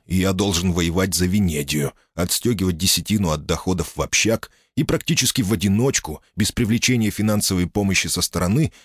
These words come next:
тянуть затратные инновационные проекты. И я в это верил. А как иначе, если рядом со мной не вчерашние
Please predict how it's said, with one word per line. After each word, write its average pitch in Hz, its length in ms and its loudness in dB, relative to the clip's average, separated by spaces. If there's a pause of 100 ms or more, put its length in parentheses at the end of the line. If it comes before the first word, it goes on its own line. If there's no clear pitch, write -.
(120)
тянуть 156 320 2
затратные 113 640 0
инновационные 98 640 2
проекты. 73 640 -4 (400)
И 69 160 -4
я 65 160 0
в 67 40 -4
это - 120 -2
верил. 73 480 -2 (400)
А 185 100 0
как 139 220 0
иначе, 78 440 -2 (200)
если 90 360 2
рядом 98 280 2
со 90 160 0
мной 110 460 2
не 98 120 2
вчерашние 92 680 0